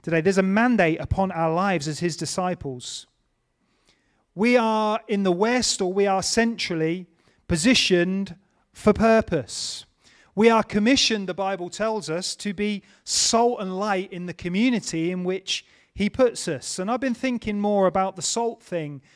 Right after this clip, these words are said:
for a little while because we kind of often think about salt in a particular way, and I just want to kind of maybe flip that a little bit for us. Maybe you've already been there before and you're ahead of me on that, no problem, but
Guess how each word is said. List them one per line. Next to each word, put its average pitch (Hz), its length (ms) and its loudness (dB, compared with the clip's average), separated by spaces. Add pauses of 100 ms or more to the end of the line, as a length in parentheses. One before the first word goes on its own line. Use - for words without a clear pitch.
(200)
for 180 140 -4
a - 20 0
little 175 200 -4
while 151 260 0
because 175 420 -8
we 208 160 -6
kind 214 360 -2
of - 260 -4 (460)
often 220 360 0
think 233 380 0
about 175 260 2
salt 175 280 -2
in 170 80 -12
a 156 40 -14
particular 180 480 -10
way, 175 220 0
and 165 100 0
I 175 60 2
just 180 200 -4
want 185 100 -2
to 170 80 -4
kind 175 240 -4
of 160 80 -2
maybe 170 260 -2
flip 233 360 -2
that 151 260 -4 (280)
a 156 100 -2
little 185 220 0
bit 160 300 -4
for 165 320 4
us. 180 160 -2
Maybe 185 240 -4
you've 160 140 -2
already 165 180 2
been 165 200 -2
there 156 120 -2
before 160 320 0
and 147 80 -2
you're 143 80 -2
ahead 165 220 0
of 160 100 -4
me 160 100 -2
on 147 200 -4
that, 165 280 -6
no 165 200 -4
problem, 151 440 -2
but 165 200 -2